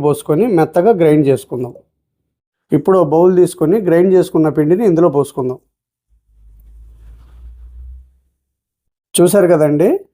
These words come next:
మనకు బన్ను దోశకి కన్సిస్టెన్సీ ఇలా ఉంటే పర్ఫెక్ట్గా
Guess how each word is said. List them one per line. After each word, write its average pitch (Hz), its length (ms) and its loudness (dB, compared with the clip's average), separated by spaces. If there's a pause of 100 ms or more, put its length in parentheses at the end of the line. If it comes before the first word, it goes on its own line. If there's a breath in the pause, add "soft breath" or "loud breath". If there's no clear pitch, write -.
(260)
మనకు 202 220 0 (120)
బన్ను 170 240 2
దోశకి 175 380 -2 (120)
కన్సిస్టెన్సీ 165 640 -2
ఇలా 151 200 2
ఉంటే 208 240 -2
పర్ఫెక్ట్గా 170 460 -2